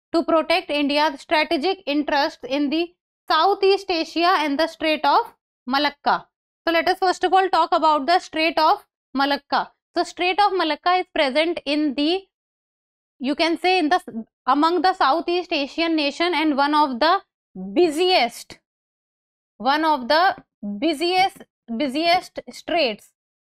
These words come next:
A lot of world trade passes through it.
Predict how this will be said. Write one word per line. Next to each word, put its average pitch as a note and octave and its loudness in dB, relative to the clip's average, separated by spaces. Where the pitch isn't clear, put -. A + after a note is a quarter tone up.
A C4 0
lot D4+ 2
of D4 4
world C#4 2
trade D#4 2
passes D4+ 0
through E4 0
it. C4+ -2